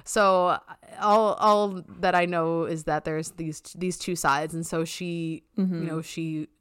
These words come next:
Speaker 1: saw that they were a bit closer together. And so she did this, this kind of separation
Speaker 2: I
Speaker 1: or
Speaker 2: don't even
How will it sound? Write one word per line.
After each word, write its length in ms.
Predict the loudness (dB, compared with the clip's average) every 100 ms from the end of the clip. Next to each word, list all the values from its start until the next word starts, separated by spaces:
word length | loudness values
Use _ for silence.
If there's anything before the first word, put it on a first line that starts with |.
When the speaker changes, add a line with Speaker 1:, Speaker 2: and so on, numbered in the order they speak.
| -8
Speaker 1:
saw 280 | 0 2
that 160 | 0 -2
they 120 | -4
were 280 | -2 -4 -4
a 60 | -6
bit 180 | -8 -6
closer 280 | -6 -6 -2
together. 360 | 0 0 0
And 100 | -4
so 120 | -6
she 220 | -10 -8 -8
did 220 | -8 -6
this, 260 | -8 -8 -14 -20 _ _ _ _ _ _ _ _ _
this 320 | -2 0 0 -2
kind 220 | -2 -2
of 80 | -2
separation 960 | 0 0 2 2 0 0 0 0 -2 -6 -10 -2
Speaker 2:
I 40 |
Speaker 1:
or 60 |
Speaker 2:
don't 40 |
even 20 | 2